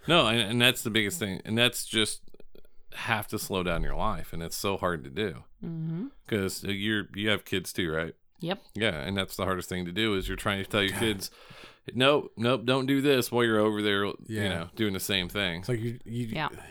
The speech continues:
Speaker 3: you're trying to, trying to get them to eat healthy, but yet you're over here, you know, just putting in your face whatever you can get in it because you got kids to take care of, you got laundry to get done, s-, you know,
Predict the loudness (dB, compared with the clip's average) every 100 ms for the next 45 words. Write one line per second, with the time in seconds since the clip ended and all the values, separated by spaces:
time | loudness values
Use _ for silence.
0 | -12 0 2 2 0 2 4 4 2 2
1 | 2 0 0 2 2 2 -2 -2 -2 -2
2 | -4 -4 -4 -4 -4 -6 -8 -16 -20 -10
3 | -4 -2 -2 -2 -2 -4 -6 2 2 4
4 | 0 0 0 0 0 0 0 0 0 0
5 | 2 2 0 -6 -6 -4 -2 -2 -4 -6
6 | -6 -6 -2 -2 -2 -2 -4 -2 -2 -2
7 | -2 -2 -4 -6 -6 -4 -2 0 -2 -4
8 | -6 -6 -6 -4 -4 -6 -8 -20 -20 -20
9 | -8 -4 0 0 0